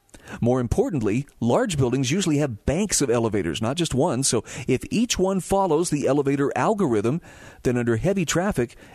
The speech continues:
elevators start leapfrogging each other a few floors at a time. And they bunch up in the middle of the building, potentially even serving the same calls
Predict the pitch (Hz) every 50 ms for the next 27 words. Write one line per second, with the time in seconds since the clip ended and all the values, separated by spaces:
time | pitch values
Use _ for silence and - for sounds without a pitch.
0 | - _ 139 175 202 175 170 156 147 151 139 - - 147 131 117 113 113 127 196
1 | 220 - - - 131 117 117 117 123 123 120 120 113 - 127 110 113 143 156 127
2 | - - 165 208 196 - - 117 107 107 123 131 131 123 135 135 - - 226 208
3 | 127 95 85 87 - _ _ _ _ _ _ - - - - - - - 117 117
4 | 113 110 - 127 156 160 - 175 165 - 175 175 160 147 165 180 185 180 180 160
5 | 156 185 196 170 131 131 147 185 - - _ - 127 - 156 190 196 - 147 147
6 | 147 156 151 147 143 - - 139 131 131 147 143 127 - - 131 123 120 - -
7 | - 220 208 123 123 143 -